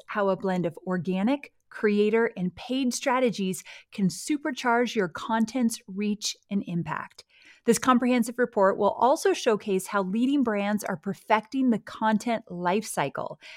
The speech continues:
how TikTok Shop is dominating the social landscape, and what this means for those of us who are marketing using social media.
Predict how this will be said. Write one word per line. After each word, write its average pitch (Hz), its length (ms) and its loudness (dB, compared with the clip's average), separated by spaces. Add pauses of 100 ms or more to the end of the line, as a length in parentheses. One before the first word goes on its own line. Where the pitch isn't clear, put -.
(140)
how - 340 6
TikTok 233 480 2
Shop 233 440 4
is 170 260 -2
dominating 208 960 2
the 196 100 0
social 185 400 -2
landscape, 185 640 -2 (360)
and 190 220 6
what 240 240 4
this 294 240 -4
means 214 320 0
for 208 160 -2
those 240 240 0
of 202 80 -2
us 185 240 2
who 220 300 0
are 214 160 2
marketing 190 760 0
using 196 320 0
social 180 320 -6
media. 180 520 -4